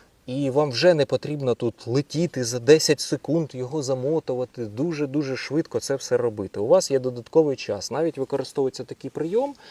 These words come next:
коли ви не впевнені, що ви там встигнете вчасно зробити. Ви спочатку нарізаєте бруньки в якийсь судочок з прохолодною водою, нехлорованою. Потім робите заріз на підщепі,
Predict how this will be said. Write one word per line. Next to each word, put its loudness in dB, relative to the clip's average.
коли 4
ви 4
не -2
впевнені, 0
що 6
ви 4
там 0
встигнете -6
вчасно -2
зробити. -2
Ви 2
спочатку 2
нарізаєте 2
бруньки 0
в -4
якийсь -4
судочок 2
з -10
прохолодною 4
водою, 4
нехлорованою. 0
Потім 10
робите 6
заріз -2
на -6
підщепі, -4